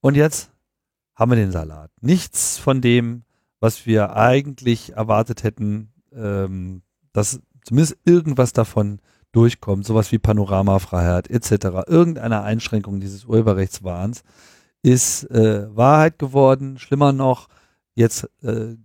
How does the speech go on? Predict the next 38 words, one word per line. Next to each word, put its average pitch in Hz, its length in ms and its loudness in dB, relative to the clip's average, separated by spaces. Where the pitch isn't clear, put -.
kommen 120 300 -6
also 104 220 -6
nicht 117 140 -6
nur 107 80 -8
die 110 120 -12
Upload-Filter 131 840 2
mit 117 240 -2
rein, 107 380 0
sondern 120 400 4
auch 110 280 -4
gleich 104 300 0
noch 101 140 -4
im 107 120 -10
Paket 101 460 -4
das 92 120 -4
E-U-Leistungsschutzrecht 127 1160 -2
und 131 80 -4
das 143 160 0
nicht 185 240 0
nur 165 240 4
in 139 120 -2
der 131 140 4
bisher 123 400 0
in 123 60 2
den 120 100 0
letzten 120 300 -4
Jahren 110 260 0
immer 107 160 -2
wieder 107 160 0
diskutierten 110 640 -4
Variante, 117 500 0
nein, 139 420 2
jetzt 117 220 0
auch 110 100 -4
noch 107 220 -4
ausgeweitet 107 840 0
auf 90 300 -8
Sport, 135 520 -2